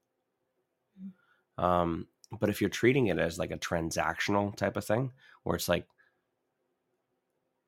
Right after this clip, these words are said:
"I need a certain amount of profit per flip," it makes it a lot more difficult and a little more discouraging. But if you look at it from a perspective of, like, treating it like a business,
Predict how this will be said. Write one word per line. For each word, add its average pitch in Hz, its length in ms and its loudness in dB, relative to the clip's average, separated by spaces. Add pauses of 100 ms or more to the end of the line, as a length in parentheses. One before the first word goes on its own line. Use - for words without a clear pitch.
(1080)
"I 95 160 0
need 95 380 0
a - 60 -6
certain - 260 -2
amount 82 160 -2
of 85 60 -4
profit - 460 0
per - 180 -2
flip," - 380 0 (300)
it - 60 0
makes 165 220 4
it 135 60 2
a 123 40 4
lot 98 120 10
more 90 140 6
difficult 95 600 -2 (720)
and 92 180 4
a - 20 2
little 90 180 4
more 87 140 6
discouraging. 82 680 -2 (680)
But 95 100 2
if 87 100 -2
you 95 80 4
look 120 180 2
at 131 120 4
it 98 60 -2
from 90 140 0
a 78 40 2
perspective 85 760 -2
of, 85 160 -4
like, 82 200 -4
treating 85 260 -2
it 80 60 -6
like 80 120 -6
a 82 40 -8
business, 90 580 -2